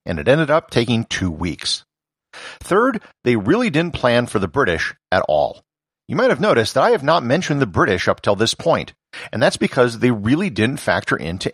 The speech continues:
any of the German plans. The British Expeditionary Force in Belgium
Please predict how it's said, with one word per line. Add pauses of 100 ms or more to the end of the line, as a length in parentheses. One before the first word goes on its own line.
any
of
the
German
plans. (640)
The
British
Expeditionary
Force
in
Belgium